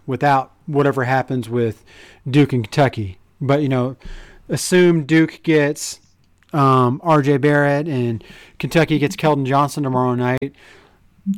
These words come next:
Oregon goes into a situation where they're a top three, top four class. But if they get R J Barrett and then they get Bol Bol, they're gonna be number one, and it's gonna be almost impossible to catch them. So they're the one that really stands out to me. You know,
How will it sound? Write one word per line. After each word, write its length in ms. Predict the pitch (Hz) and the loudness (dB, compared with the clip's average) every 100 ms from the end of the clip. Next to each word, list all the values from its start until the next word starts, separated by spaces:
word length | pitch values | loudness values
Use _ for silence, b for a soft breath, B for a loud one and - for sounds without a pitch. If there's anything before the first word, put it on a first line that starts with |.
| - - | -8 -2
Oregon 360 | 170 175 160 151 | 2 4 4 2
goes 180 | 151 | 2
into 140 | 147 139 | 2 -2
a 40 | |
situation 580 | - 160 143 143 131 143 | -2 -4 0 0 0 -2
where 120 | 135 | -2
they're 120 | 131 | -2
a 40 | 123 | -2
top 280 | 143 147 - | -4 -4 -4
three, 180 | 151 | -4
top 280 | 143 143 135 | -2 -6 -6
four 160 | 151 131 | -6 -6
class. 460 | - 160 151 123 | -2 0 0 -4
But 240 | - 143 131 | -4 -2 -2
if 100 | - | 0
they 180 | 160 165 | 0 2
get 220 | 160 165 | 2 2
R 200 | 156 156 | -2 0
J 160 | 147 | 0
Barrett 500 | 127 139 196 262 - b b b b b - | 0 0 0 -2 -10 b b b b b -6
and 160 | 143 156 | 0 2
then 120 | 185 | 4
they 80 | 214 | 4
get 160 | 233 | 4
Bol 200 | 214 240 | 4 4
Bol, 400 | 240 247 269 - b b b b | 4 2 0 -4 b b b b
they're 200 | 139 165 | 0 2
gonna 160 | 190 196 | 4 2
be 120 | 170 | 2
number 260 | 160 156 151 | 2 0 0
one, 280 | 147 185 156 | 0 0 0
and 120 | 135 | -2
it's 120 | - | -4
gonna 200 | 160 147 | -4 -2
be 140 | 143 | -2
almost 260 | 143 147 139 | 0 -2 -4
impossible 440 | 127 147 147 139 | -2 0 -2 -4
to 60 | 127 | -6
catch 320 | - 160 - | -2 -2 -2
them. 160 | 123 110 | -6 -6
So 140 | 139 | -4
they're 180 | 175 247 | 0 2
the 80 | 208 | 2
one 220 | 180 165 | 2 0
that 120 | 131 | -2
really 280 | 120 143 151 | -2 0 0
stands 360 | - 170 160 151 | -2 -2 -2 -2
out 220 | 160 160 | -4 -4
to 100 | 165 | -2
me. 280 | 165 165 - b b b b - | 0 0 -4 b b b b -4
You 140 | 151 | -2
know, 420 | 143 131 127 127 | 0 0 -2 -6